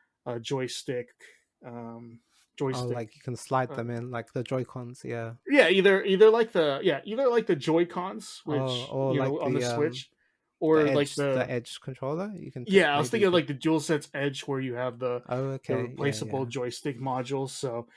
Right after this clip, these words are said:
Speaker 1: in the event that there's any, any problem with the, the analog sticks, you can easily switch them out. Um, so it's, yeah, that, if,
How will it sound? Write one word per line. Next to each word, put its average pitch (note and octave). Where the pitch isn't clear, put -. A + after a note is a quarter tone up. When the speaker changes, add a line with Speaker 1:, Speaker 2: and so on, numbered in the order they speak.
Speaker 1:
in E3
the E3+
event D3+
that C3+
there's C3+
any, C#3
any C#3
problem C3+
with B2+
the, B2+
the D3
analog C3+
sticks, -
you C#3
can C3+
easily B2+
switch -
them B2+
out. B2
Um, B2+
so B2+
it's, -
yeah, A#2
that, E3+
if, C#3+